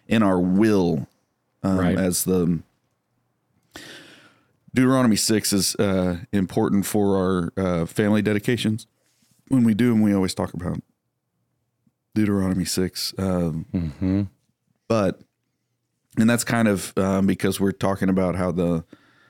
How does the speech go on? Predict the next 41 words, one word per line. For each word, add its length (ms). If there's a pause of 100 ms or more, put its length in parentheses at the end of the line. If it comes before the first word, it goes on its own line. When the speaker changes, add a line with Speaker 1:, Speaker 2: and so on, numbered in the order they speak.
(260)
Speaker 1:
um, 520 (1120)
you 180
know, 320
the 460
Shema 580 (400)
is 480
followed 420
up 220
by, 340 (720)
you 160
know, 140
teaching 420
these 220
things 400
in 160 (120)
all 320
of 120
these 180
aspects 500
of 120
life. 340
And 140
that's 160
what 80
we 100
need 160
to 60
be 120
doing 300
as 100
a 60
family. 480 (580)
But 140
you 60
gotta 180
start 340
with 140
the 80
Shema, 560
which, 500
um, 460